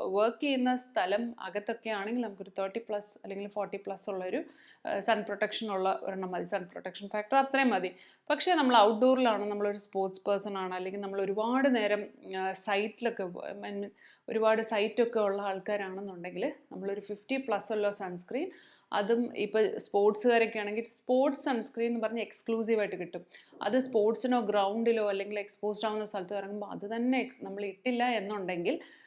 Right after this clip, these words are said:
ആ, പുരുഷന്മാർക്ക് കുറേ നാൾ കഴിയുമ്പോൾ കാണുന്നതെന്ന് പറഞ്ഞാൽ സ്ത്രീകൾക്ക് കരിമംഗല്യം പോലെയാണ് കാണുന്നതെങ്കിൽ പുരുഷന്മാർക്ക് കാണുന്നത് അത് പ്രായഭേദമന്യേ ഇവിടെ ഒരു,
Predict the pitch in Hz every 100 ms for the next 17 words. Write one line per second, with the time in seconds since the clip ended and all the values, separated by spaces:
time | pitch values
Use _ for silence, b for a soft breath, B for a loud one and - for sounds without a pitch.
0 | B - 196 196 196 - 302 302 403 359
1 | 262 220 262 262 220 233 277 240 214 214
2 | 196 202 214 185 185 202 208 190 180 233
3 | - 262 302 339 320 320 254 220 240 277
4 | 285 269 269 247 226 214 202 175 175 190
5 | 190 165 165 226 320 B B _ 349 359
6 | 403 320 233 208 180 180 190 190 220 -
7 | 240 - 247 240 269 277 269 214 190 185
8 | 208 277 262 190 180 240